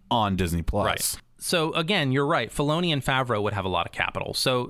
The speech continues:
Speaker 2: D-, Dodd's theory is that K-, the Kennedy faction and the Filoni Favreau faction are at war right now over,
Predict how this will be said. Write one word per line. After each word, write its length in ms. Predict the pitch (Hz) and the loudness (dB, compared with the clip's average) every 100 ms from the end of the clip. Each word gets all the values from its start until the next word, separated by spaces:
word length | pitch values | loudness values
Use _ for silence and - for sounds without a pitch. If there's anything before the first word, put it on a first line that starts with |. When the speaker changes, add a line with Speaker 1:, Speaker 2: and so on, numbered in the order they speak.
| 143 | -6
Speaker 2:
D-, 160 | 117 151 147 | -4 -2 0
Dodd's 440 | 143 160 175 156 | 0 0 0 -4
theory 360 | 143 135 131 123 | 0 2 2 0
is 140 | 117 | -2
that 220 | 127 - | -4 -6
K-, 120 | - 143 | -8 -4
the 100 | 123 | -4
Kennedy 340 | - 175 160 | -2 0 0
faction 420 | 143 147 135 135 | 0 0 0 -2
and 140 | 123 117 | -2 -2
the 40 | |
Filoni 400 | 110 120 117 113 | -2 -2 0 0
Favreau 400 | - 104 95 92 | 0 0 2 0
faction 400 | 95 95 90 98 | 0 -2 0 -2
are 180 | 95 95 | 0 0
at 60 | 98 | -2
war 480 | 95 92 85 82 - - _ _ _ | -2 -2 0 -2 -4 -16 _ _ _
right 200 | 101 92 | -2 0
now 300 | 95 87 87 | 2 0 0
over, 380 | 92 98 107 101 | 0 0 0 0